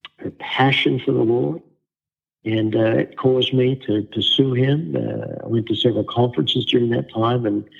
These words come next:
it was nineteen seventy and seventy-one. There was quite a Jesus movement going on at that time. And then went away to Oral Roberts University. And, uh, again, that was a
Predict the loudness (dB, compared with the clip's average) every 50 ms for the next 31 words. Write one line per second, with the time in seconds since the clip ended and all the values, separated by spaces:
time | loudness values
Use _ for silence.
0 | -20 -20 _ _ 0 0 2 2 2 2 2 2 2 0 0 0 2 2 2 2
1 | 2 0 0 0 -2 -2 0 0 0 2 2 0 2 2 2 0 0 0 -2 -2
2 | -4 -2 0 2 2 2 2 2 2 2 2 2 2 0 -2 -2 -2 -4 -12 -12
3 | -16 _ _ -6 -4 -4 -2 -2 -4 -6 -6 -6 -6 -6 -6 -8 -8 -8 -12 -8
4 | -6 -4 -4 -4 -4 -6 -8 -10 -12 _ _ _ _ -20 _ _ _ -20 -20 _
5 | _ _ _ -2 -2 -2 0 0 0 2 2 2 4 4 4 4 4 4 4 4
6 | 2 2 2 2 2 0 0 -2 -2 0 2 2 0 0 -2 0 0 0 0 -2
7 | -4 -6 -8 -8 -10 _ _ _ _ _ _ _ _ _ _ _ _ _ _ _
8 | _ _ -4 -4 -2 0 0 0 0 0 -2 -2 -2 -2 0 0 0 -2 0 0
9 | 0 0 0 0 -2 -2 0 -2 -2